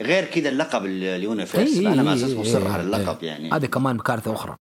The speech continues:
Speaker 1: مم.
Speaker 2: كارس في سي يقول: "لا، أنا مع الابتسامات لايق عليها تكون مع بسكوتا بالور". أوه، جميل، جميل جدًا. أنا أؤيد، أوافق.
Speaker 1: <laughs>
Speaker 2: آه، ليوم طيرة حاط ميسي.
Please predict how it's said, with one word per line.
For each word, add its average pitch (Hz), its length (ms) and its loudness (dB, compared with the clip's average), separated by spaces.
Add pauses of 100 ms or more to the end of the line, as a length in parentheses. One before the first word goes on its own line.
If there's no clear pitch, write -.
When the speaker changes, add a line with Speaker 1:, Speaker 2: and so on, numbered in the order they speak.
(680)
Speaker 1:
مم. 95 140 -2 (140)
Speaker 2:
كارس 165 260 2
في 170 80 2
سي 175 180 2
يقول: 160 260 2
"لا، 156 140 2
أنا 156 100 0
مع 139 160 2
الابتسامات 139 500 0
لايق 139 240 2
عليها 135 140 0
تكون 135 200 -2
مع 123 140 0
بسكوتا 120 420 -2
بالور". 127 300 0 (120)
أوه، 92 580 -2 (260)
جميل، 107 300 0 (140)
جميل 107 240 0
جدًا. 101 320 -8 (100)
أنا 139 120 2
أؤيد، 131 280 0 (420)
أوافق. 165 500 0
Speaker 1:
<laughs> - 1080 -4
Speaker 2:
آه، 123 880 2
ليوم 131 340 0
طيرة 131 280 0
حاط 120 300 -2 (520)
ميسي. 131 420 -2